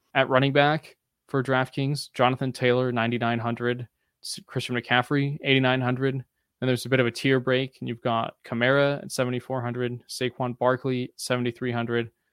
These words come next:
Joe Mixon, seventy-two hundred, Nick Chubb, seventy-one hundred, DeAndre Swift, seven thousand,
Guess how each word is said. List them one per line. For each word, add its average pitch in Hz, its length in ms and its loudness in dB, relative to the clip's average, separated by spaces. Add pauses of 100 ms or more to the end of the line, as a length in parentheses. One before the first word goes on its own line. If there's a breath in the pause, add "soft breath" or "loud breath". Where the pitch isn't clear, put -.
(120)
Joe 123 160 2
Mixon, 139 480 0
seventy-two 127 560 -2
hundred, 127 400 -2 (380)
Nick 117 160 -6
Chubb, 139 440 0 (220)
seventy-one 117 540 0
hundred, 117 460 0 (360)
DeAndre 131 320 2
Swift, - 280 -4
seven 120 280 0
thousand, 113 480 -2